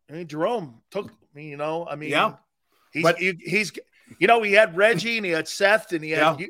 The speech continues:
Speaker 1: he had all those veteran guys that were there and all those
Speaker 2: That's right.
Speaker 1: guys that kinda
Speaker 2: Yeah.
Speaker 1: kept him in the building in there. You
Speaker 2: Mm-hmm.
Speaker 1: know what I'm saying? I
Speaker 2: Yeah.
Speaker 1: mean, but Jerome had a loose wheel about him a little
Speaker 2: That's
Speaker 1: bit,
Speaker 2: right.
Speaker 1: you know? So,
Speaker 2: Without
Speaker 1: I mean,
Speaker 2: a doubt.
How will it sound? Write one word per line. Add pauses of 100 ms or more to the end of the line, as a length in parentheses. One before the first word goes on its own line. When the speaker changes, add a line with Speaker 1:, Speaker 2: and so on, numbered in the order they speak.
Speaker 1:
he
had
all
those
veteran
guys
that
were
there
and
all
those
Speaker 2:
That's
right. (100)
Speaker 1:
guys
that
kinda
Speaker 2:
Yeah. (580)
Speaker 1:
kept
him
in
the
building
in
there.
You
Speaker 2:
Mm-hmm.
Speaker 1:
know
what
I'm
saying?
I
Speaker 2:
Yeah.
Speaker 1:
mean, (200)
but
Jerome (840)
had
a
loose
wheel
about
him
a
little
Speaker 2:
That's
Speaker 1:
bit,
Speaker 2:
right.
Speaker 1:
you
know?
So,
Speaker 2:
Without
Speaker 1:
I
mean,
Speaker 2:
a
doubt.